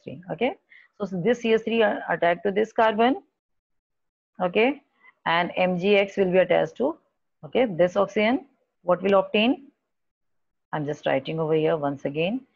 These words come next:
What will obtain? Obtain C S three, C O,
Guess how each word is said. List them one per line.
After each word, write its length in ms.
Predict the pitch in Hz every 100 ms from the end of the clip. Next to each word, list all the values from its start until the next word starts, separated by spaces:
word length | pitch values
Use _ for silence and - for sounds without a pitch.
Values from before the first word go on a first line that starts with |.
| _ _
What 180 | - 202
will 140 | 247
obtain? 460 | 214 190 196 190 -
Obtain 540 | 170 165 214 190 143 139 _ _ _ _ 180
C 380 | 175 - 165 160
S 100 | 160 -
three, 380 | 170 190 262 -
C 640 | _ _ - 160 151 175 233 _ _ _ _ _ _ -
O, 420 | 156 151 160